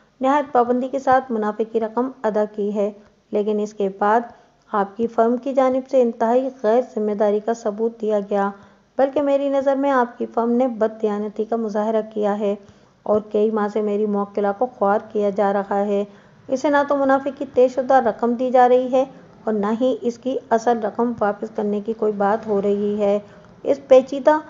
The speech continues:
और उलझे हुए मामले के हल के लिए आप पहली फुर्सत में इस नोटिस का तहरीरी जवाब दें।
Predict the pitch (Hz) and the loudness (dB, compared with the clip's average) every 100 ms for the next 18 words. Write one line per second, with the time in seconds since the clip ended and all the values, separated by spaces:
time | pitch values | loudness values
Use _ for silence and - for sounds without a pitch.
0 | - - - - 254 - 262 247 277 269 | -16 -20 -6 0 0 2 0 2 2 4
1 | 277 254 220 226 220 220 247 262 226 240 | 4 6 2 2 0 2 0 2 -2 -2
2 | 233 214 208 208 208 - _ _ - 202 | 0 -2 -2 -4 -4 -10 _ _ -4 -4
3 | 202 220 226 233 226 214 220 214 226 220 | -2 -2 0 0 0 -2 -4 -2 -4 -4
4 | 220 208 208 214 226 233 214 208 202 202 | -4 -4 -4 -2 -4 -4 -4 0 0 -2
5 | 220 214 196 208 214 254 269 | -4 0 2 2 2 0 0